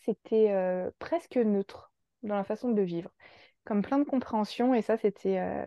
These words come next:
c'était plutôt agréable. Euh, qu'est-ce que je peux dire ? Ah bah, j'ai pris des décisions, euh, ce mois-ci. On a pris une décision de ne pas partir en vacances cette année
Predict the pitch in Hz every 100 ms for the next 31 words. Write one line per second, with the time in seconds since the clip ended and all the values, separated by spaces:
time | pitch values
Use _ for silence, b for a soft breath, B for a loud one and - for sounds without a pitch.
0 | 202 - 190 190 - - 247 202 180 170
1 | 254 214 _ _ _ _ _ _ _ _
2 | _ _ _ _ _ - 214 202 202 202
3 | 240 254 - 233 214 208 - 247 269 214
4 | 180 - 220 190 175 185 - 214 311 330
5 | 202 - 196 190 - - _ B B B
6 | B 214 196 190 254 233 208 - 214 269
7 | 214 180 262 254 233 - 208 196 196 202
8 | - 190 190 185 220 320